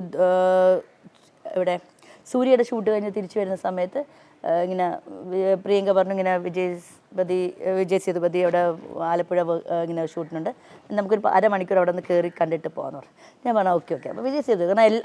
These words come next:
അപ്പോൾ ആ ഭയങ്കര ക്രേസാണ് വിജയ് സേതുപതി, നയൻറ്റി സിക്സ് കഴിഞ്ഞാൽ ക്രേസും അതൊക്കെ ആയിട്ടല്ലേ. ഞാൻ പറഞ്ഞു, "Of course, ഓക്കെ, നമുക്ക് കണ്ടിട്ട് പോകാമെന്നൊക്കെ" പറഞ്ഞു. അങ്ങനെ അവിടെ പോയപ്പോൾ അന്ന് ജുവൽ മേരിയും വിജയ് സേതുപതിയുടെ ഒരു സീൻ എടുത്തോണ്ടിരിക്കുക. അപ്പോൾ ജുവലിനെ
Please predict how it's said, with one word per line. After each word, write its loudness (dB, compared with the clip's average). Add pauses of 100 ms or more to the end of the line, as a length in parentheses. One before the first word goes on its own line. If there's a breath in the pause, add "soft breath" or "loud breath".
അപ്പോൾ 2
ആ 6
ഭയങ്കര 2
ക്രേസാണ് 4
വിജയ് -2
സേതുപതി, 0
നയൻറ്റി 0
സിക്സ് -8
കഴിഞ്ഞാൽ -2
ക്രേസും -2
അതൊക്കെ -2
ആയിട്ടല്ലേ. -2
ഞാൻ -12
പറഞ്ഞു, -6
"Of -10
course, 2
ഓക്കെ, 0
നമുക്ക് -2
കണ്ടിട്ട് -2
പോകാമെന്നൊക്കെ" -2
പറഞ്ഞു. -16 (540 soft breath)
അങ്ങനെ 4
അവിടെ 4
പോയപ്പോൾ 6
അന്ന് 2
ജുവൽ 4
മേരിയും -2
വിജയ് -2
സേതുപതിയുടെ 0
ഒരു 0
സീൻ -2
എടുത്തോണ്ടിരിക്കുക. -2
അപ്പോൾ -4
ജുവലിനെ 0